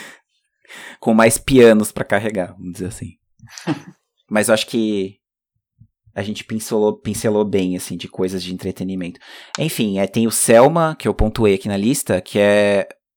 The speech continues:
Speaker 1: é um dos casos mais impressionantes, históricos, da luta, que p-, ajuda a explicar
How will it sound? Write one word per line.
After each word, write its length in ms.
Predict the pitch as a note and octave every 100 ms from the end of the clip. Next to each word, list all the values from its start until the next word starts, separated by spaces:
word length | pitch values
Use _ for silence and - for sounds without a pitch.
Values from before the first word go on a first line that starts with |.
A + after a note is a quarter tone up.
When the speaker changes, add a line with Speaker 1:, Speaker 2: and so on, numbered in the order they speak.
| _ A2
Speaker 1:
é 60 |
um 100 | A2
dos 160 | A#2+ -
casos 420 | A#2+ A2 A2+ G#2+
mais 680 | A2 G#2+ A#2+ D#3 F3 D#3 C#3+
impressionantes, 1120 | C3 B2+ - A#2 G#2 G#2+ - - D3 - -
históricos, 1000 | - G#2+ - F#2+ G2 A#2+ - C3 B2+ - -
da 160 | G2 F#2+
luta, 520 | G2 G2+ - G2 F2+
que 180 | - G#2+
p-, 120 | -
ajuda 280 | G#2+ A2 A#2+
a 40 | B2
explicar 600 | - A2+ - G#2+ A2+